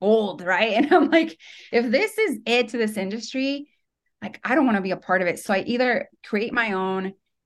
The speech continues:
and, like, bring it to life and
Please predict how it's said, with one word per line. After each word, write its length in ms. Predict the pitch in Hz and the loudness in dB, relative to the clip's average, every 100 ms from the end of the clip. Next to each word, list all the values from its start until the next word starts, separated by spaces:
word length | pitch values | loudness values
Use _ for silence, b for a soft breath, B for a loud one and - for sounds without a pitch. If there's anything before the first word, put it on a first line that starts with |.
| - | -4
and, 120 | 190 | 0
like, 180 | 180 185 | 0 -2
bring 280 | 185 220 254 | 0 4 2
it 120 | 254 | 2
to 120 | 214 | -4
life 540 | 185 175 190 185 - _ | 0 0 2 0 -6 _
and 640 | 190 185 180 180 180 180 | -4 -2 -2 -4 -4 -6